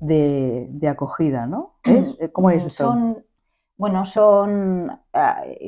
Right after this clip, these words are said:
Speaker 2: ho-, hogares residencia.
Speaker 1: Bien.
Speaker 2: Es un, ellos duermen y viven allí, pero van a trabajar, eh, a los, a los, algunos trabajan en, en trabajos especiales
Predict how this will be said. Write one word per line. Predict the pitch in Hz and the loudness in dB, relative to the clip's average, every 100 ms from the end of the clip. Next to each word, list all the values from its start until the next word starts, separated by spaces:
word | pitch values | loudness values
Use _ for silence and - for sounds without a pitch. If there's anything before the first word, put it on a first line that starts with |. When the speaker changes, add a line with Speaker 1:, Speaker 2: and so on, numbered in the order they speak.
| - _ | -16 _
Speaker 2:
ho-, | - 127 104 160 | -4 -2 2 4
hogares | 170 185 196 202 165 | 8 8 6 4 0
residencia. | 180 - 165 156 147 - 143 95 - 143 | -4 -4 -4 -4 -4 -6 -8 -8 -8 -6
Speaker 1:
Bien. | 127 127 - | -2 -2 -4
Speaker 2:
Es | 135 135 | -8 -10
un, | 151 147 143 135 117 127 131 | -8 -6 -6 -8 -6 -6 -6
ellos | 160 165 180 | -6 -4 -4
duermen | 175 175 - 165 165 170 156 139 - | 0 0 0 -6 -6 -6 -6 -10 -12
y | 147 | -8
viven | 160 160 160 | -6 -4 -4
allí, | 160 202 214 233 | -4 -4 -6 -6
pero | 160 143 | -6 -4
van | 147 143 | -2 -2
a | 143 | -2
trabajar, | 151 143 147 190 190 214 - _ _ _ | -2 -2 0 0 0 0 -10 _ _ _
eh, | 151 139 131 120 127 | -10 -6 -6 -6 -8
a | |
los, | 127 123 123 - - - - | -8 -8 -10 -16 -20 -20 -12
a | 123 | -12
los, | 113 - - - | -12 -14 -12 -4
algunos | 131 135 165 170 - | -4 -2 -4 -6 -8
trabajan | 110 107 190 185 214 269 135 | -8 -4 -6 -4 -4 -6 -6
en, | 135 120 - | -6 -6 -10
en | 127 123 120 120 - | -12 -12 -12 -14 -8
trabajos | 117 127 139 135 | -6 -4 -6 -10
especiales | 131 139 - 175 202 254 - | -12 -14 -2 0 0 -4 -12